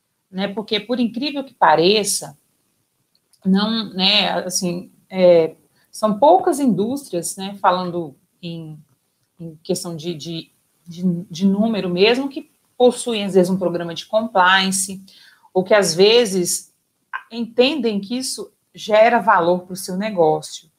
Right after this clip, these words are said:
né? E não falando apenas de indústrias farmacêuticas em si, mas indústrias de produtos pra saúde, né, indústrias de dispositivos médicos, uma gama aí grande na área industrial.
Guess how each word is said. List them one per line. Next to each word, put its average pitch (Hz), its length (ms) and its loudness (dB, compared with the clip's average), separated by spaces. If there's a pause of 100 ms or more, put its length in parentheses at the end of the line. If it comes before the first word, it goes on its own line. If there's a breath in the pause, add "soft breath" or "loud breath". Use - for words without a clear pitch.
(100)
né? 190 260 -16 (280 loud breath)
E 214 60 -14
não 262 160 -4
falando 381 240 -2
apenas 349 380 -2
de 330 60 -12
indústrias 233 800 -8
farmacêuticas 262 920 -4
em 294 100 -8
si, 220 280 -8
mas 160 320 -6
indústrias 170 340 -8
de 175 80 -12
produtos 160 400 -6
pra 196 160 -14
saúde, 190 800 2 (340 loud breath)
né, 180 220 0
indústrias 170 560 -4
de 165 120 -10
dispositivos 175 800 -4
médicos, 185 580 0
uma 240 160 -4
gama 233 560 -2 (380 loud breath)
aí 214 560 4
grande 214 580 2
na 190 140 2
área 202 560 2 (220)
industrial. 202 840 2